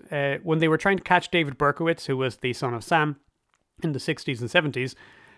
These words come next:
the profiler says, "What I would do is sit down and look through cases where the criminals have been arrested. I listed how old they were,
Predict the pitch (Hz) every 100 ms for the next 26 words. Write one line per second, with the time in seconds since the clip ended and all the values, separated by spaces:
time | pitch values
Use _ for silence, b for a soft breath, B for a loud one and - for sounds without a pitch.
0 | B - 135 - 143 147 139 131 143 135
1 | 156 214 214 185 - 135 143 127 - 196
2 | 185 160 160 139 156 - - 185 180 -
3 | - 151 120 147 170 - B B 151 127
4 | - 220 180 123 127 127 117 113 160 170
5 | - 117 - b b b b 127 143 -
6 | 139 131 190 165 147 147 160 160 180